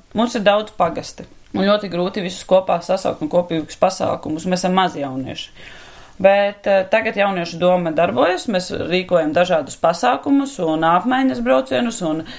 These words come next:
rīkojam Valentīna dienas pasākumu Jaunjelgavas vidusskolā ar visiem vidusskolniekiem, un aicinām no citām skolām arī braukt ar spēlēm, aktivitātēm. Lieldienās bija labdarības tirdziņš, kurā mēs vācām naudu priekš Sētas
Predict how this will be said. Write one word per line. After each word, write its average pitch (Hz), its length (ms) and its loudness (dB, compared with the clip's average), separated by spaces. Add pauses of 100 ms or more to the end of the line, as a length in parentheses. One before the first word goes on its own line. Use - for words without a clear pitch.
(160)
rīkojam 170 540 2 (240)
Valentīna 170 560 2
dienas 170 260 0
pasākumu 156 720 0
Jaunjelgavas 165 560 0
vidusskolā 156 600 2
ar - 120 -6
visiem 170 380 -2
vidusskolniekiem, 170 800 0
un 151 100 4
aicinām 170 380 0
no 151 80 -2
citām 165 340 0
skolām 160 460 2
arī 156 240 2
braukt 156 300 0
ar - 40 -10
spēlēm, 196 640 4
aktivitātēm. 190 1000 0 (320)
Lieldienās 180 640 0
bija 170 300 2
labdarības 160 640 -2
tirdziņš, 196 560 -2
kurā 165 240 2
mēs 165 160 -2
vācām 170 460 0
naudu 170 460 0 (240)
priekš - 280 0
Sētas 160 220 -2